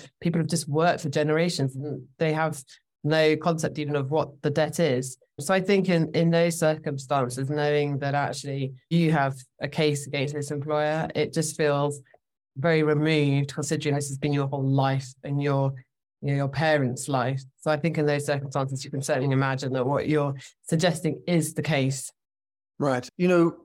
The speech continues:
Speaker 2: help me understand when so many other issues related to business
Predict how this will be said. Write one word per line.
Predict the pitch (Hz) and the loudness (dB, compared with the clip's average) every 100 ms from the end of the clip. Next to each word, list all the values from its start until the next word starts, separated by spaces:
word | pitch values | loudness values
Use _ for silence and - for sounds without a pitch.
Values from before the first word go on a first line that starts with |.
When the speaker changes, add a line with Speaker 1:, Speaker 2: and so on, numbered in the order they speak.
| _ - | _ -6
Speaker 2:
help | - 226 277 | 0 0 4
me | 269 | 4
understand | 226 190 160 - 135 127 110 110 | 4 4 0 0 0 2 2 0
when | 123 | 0
so | 123 - 170 175 | 0 2 4 6
many | 196 202 180 | 6 4 2
other | 127 127 131 | 0 0 0
issues | 135 131 - 123 117 - | -2 -4 -2 -4 -4 -4
related | 117 110 131 156 170 - | -2 2 2 4 2 0
to | 170 | -4
business | - 135 127 107 95 - - | 0 0 0 -2 -8 -12 -14